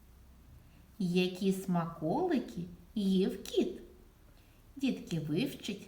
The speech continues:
цей віршик та розкажіть його своїм рідним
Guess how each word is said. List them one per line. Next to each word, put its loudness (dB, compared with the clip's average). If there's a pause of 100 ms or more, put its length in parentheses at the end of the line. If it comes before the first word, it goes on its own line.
(140)
цей -4
віршик -2 (500)
та 0
розкажіть -2
його 0 (240)
своїм 0
рідним 0